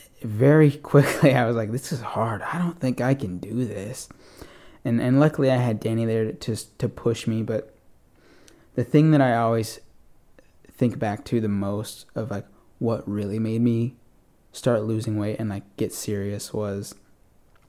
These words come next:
I had a guy come into our room, and we had probably just finished an insanity workout. Um, and he, I don't think he knew that I was doing insanity at the time,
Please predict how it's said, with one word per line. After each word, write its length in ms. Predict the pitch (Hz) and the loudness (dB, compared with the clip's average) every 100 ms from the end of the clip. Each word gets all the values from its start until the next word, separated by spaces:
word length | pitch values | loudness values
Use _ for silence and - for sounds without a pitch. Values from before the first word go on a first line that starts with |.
| - - | -20 -16
I 60 | - | -6
had 100 | 113 | -2
a 40 | 110 | -2
guy 500 | 104 110 117 123 135 - - - - _ | -2 -2 0 -2 -4 -10 -20 -20 -20 _
come 180 | - 123 | 2 4
into 200 | 135 143 | 4 2
our 160 | 135 131 | 4 2
room, 400 | 110 107 113 123 _ _ _ _ _ _ _ _ _ _ _ _ - | 2 0 -2 -6 _ _ _ _ _ _ _ _ _ _ _ _ -6
and 500 | 120 117 113 107 - - | -2 0 0 -2 -4 -6
we 160 | 123 113 | -2 -2
had 200 | 113 - | -2 -2
probably 260 | 120 113 | -2 -2
just 240 | 113 117 - | -2 -4 -4
finished 320 | 117 110 - | -4 -2 -2
an 100 | 107 | -4
insanity 460 | 104 - 107 107 | -4 -4 -2 -2
workout. 600 | 104 107 - 110 104 107 - _ _ _ _ _ _ _ _ _ _ _ _ _ _ _ _ - | -4 -4 -4 -4 -4 -6 -10 _ _ _ _ _ _ _ _ _ _ _ _ _ _ _ _ 0
Um, 340 | 120 113 107 - - | 2 2 -2 -8 -4
and 140 | 123 101 | -2 0
he, 400 | 123 120 120 - | 4 4 4 0
I 60 | 123 | 2
don't 140 | 143 | 4
think 160 | 147 127 | 4 4
he 140 | 123 | 4
knew 220 | 107 113 113 | 2 2 2
that 100 | 120 | 2
I 100 | 127 | 2
was 140 | 131 | 4
doing 240 | 135 127 | 4 4
insanity 540 | 135 127 135 139 135 139 | 4 2 0 2 4 4
at 100 | 139 | 2
the 60 | |
time, 560 | - 135 131 131 135 - | 0 0 2 2 0 -4